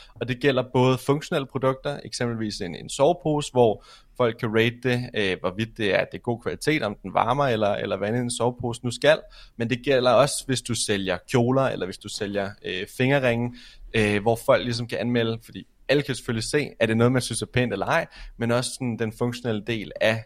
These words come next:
øh, kjolen. Hvordan er materialet? Hvordan er kvaliteten? Skal man måske undgå at vaske den, øh, eller hvad end det kunne være? Så sørg for, hvis muligt, at inkludere produktanmeldelser på, på dine produkter.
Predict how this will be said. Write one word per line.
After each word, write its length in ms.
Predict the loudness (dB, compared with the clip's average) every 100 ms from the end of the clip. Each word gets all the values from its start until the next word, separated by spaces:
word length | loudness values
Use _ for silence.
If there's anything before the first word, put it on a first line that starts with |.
| -8
øh, 260 | -4 -4 -6 -2
kjolen. 300 | 0 0 0
Hvordan 300 | -2 0 0
er 80 | 0
materialet? 800 | -2 -6 0 2 4 4 0
Hvordan 320 | 0 0 0 0
er 60 |
kvaliteten? 720 | -6 -12 -8 -4 -4 -4 -8 -10 -20 -16
Skal 160 | -4
man 120 | 0 0
måske 260 | -2 -2 0
undgå 380 | 0 2 0
at 140 | 0 4
vaske 300 | 4 4 0
den, 320 | -2 0 -2 -4
øh, 320 | -2 0 0 -2
eller 340 | -4 -2 -2 -4
hvad 120 | -4 -4
end 200 | -2 -6
det 100 | -10
kunne 140 | -4
være? 220 | -2 -2 -6 _ -20 -12
Så 100 | -4
sørg 320 | 2 2 2 2
for, 280 | 2 2 -6
hvis 240 | -6 0
muligt, 340 | 4 4 4 -2 4
at 260 | 8 8 4
inkludere 360 | -4 0 0 0
produktanmeldelser 720 | -2 -2 0 0 0 -2 -8 -6
på, 260 | -2 -2 -4
på 60 | -6
dine 180 | -6
produkter. 400 | -6 -6 -6 -6